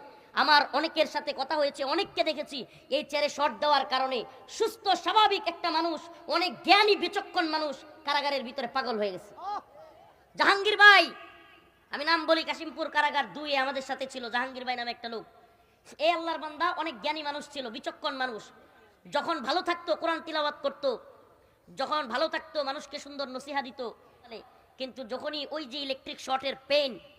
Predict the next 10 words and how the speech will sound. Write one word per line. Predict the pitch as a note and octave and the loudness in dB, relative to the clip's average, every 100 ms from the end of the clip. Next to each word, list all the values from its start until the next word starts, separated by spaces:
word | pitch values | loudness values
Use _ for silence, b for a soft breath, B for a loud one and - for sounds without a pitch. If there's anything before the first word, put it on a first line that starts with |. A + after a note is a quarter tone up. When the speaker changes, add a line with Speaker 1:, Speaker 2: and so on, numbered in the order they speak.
| - _ A#3 | -20 _ -10
Speaker 1:
ভিতর | C#4 C#4+ | -8 -8
থেকে | - C4+ | -8 -2
আবার | B3+ B3+ C#4+ | 0 2 2
সেই | C4 C#4 B3+ | 2 -4 -4
আঘাত | A3 C4+ B3 G#3 | -2 0 0 -2
বা | A#3 | -4
ব্য-, | A#3 A#3+ - | -2 -4 -6
ব্যথা | B3 C#4 | -6 -6
শুরু | C4+ C#4 | -8 -6
হইতো, | C4 - F#4+ | -6 0 -2